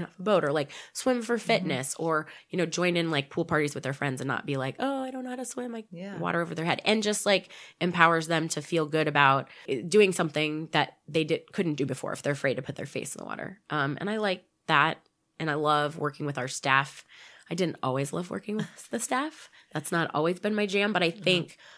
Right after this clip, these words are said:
Speaker 1: my involvement in my own leadership
Speaker 2: Mm-hmm.
Speaker 1: growth through my volunteering with the sorority has helped me immensely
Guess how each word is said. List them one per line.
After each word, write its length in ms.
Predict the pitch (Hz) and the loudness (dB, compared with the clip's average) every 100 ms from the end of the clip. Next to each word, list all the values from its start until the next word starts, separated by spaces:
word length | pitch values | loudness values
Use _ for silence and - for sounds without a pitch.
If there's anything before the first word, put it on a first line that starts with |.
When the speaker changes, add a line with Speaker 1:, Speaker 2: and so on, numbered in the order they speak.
| - | -8
Speaker 1:
my 380 | 180 165 160 151 - 147 160 - _ - | 2 4 4 0 -4 -12 -14 -18 _ -2
involvement 640 | 170 160 156 170 147 - - | 2 4 4 2 -2 -4 -4
in 460 | 156 151 143 139 - | -2 0 -2 -6 -4
my 200 | 147 131 | -2 -2
own 300 | - 185 202 | 0 0 2
leadership 640 | 147 135 131 - 120 - _ - | 0 0 -2 -4 -6 -8 _ -12
Speaker 2:
Mm-hmm. 360 | 156 151 131 | -10 -8 -8
Speaker 1:
growth 400 | 139 156 127 135 | -2 0 0 0
through 400 | - - 151 139 | -6 -2 0 0
my 340 | 135 127 123 123 - | -2 -2 -4 -6 -6
volunteering 500 | 147 139 139 127 123 | -2 -2 -4 -6 -8
with 140 | 123 | -10
the 80 | - | -12
sorority 560 | - 190 233 131 131 - - - - | -8 0 0 0 -4 -10 -20 -20 -6
has 160 | 160 | -4
helped 260 | - 156 139 | 0 -2 -2
me 120 | 143 | -2
immensely 960 | 139 151 165 170 170 - - 131 170 | -2 0 2 2 -2 -8 -6 -8 -8